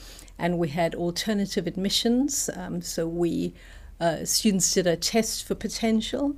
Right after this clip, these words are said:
and if they passed, they got in, they were fully funded. And the, the curriculum had both world literature and world history, as well as African literature and African history. So it brought together the, the global and the local.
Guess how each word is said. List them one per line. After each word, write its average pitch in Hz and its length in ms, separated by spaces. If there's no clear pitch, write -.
and 190 220
if 170 140
they - 140
passed, 185 480
they 170 120
got - 200
in, 226 220
they 185 100
were 170 140
fully 196 240
funded. 202 600
And 185 440
the, 175 640
the 196 80
curriculum 185 1080
had 170 460
both 175 260
world 214 640
literature 196 500
and 170 260
world 190 320
history, - 560
as 170 180
well 175 280
as 170 320
African 165 640
literature 160 420
and 156 100
African 165 360
history. 160 460
So - 140
it 175 120
brought 180 240
together 165 380
the, 165 480
the 170 60
global 175 460
and 170 140
the 170 60
local. 170 640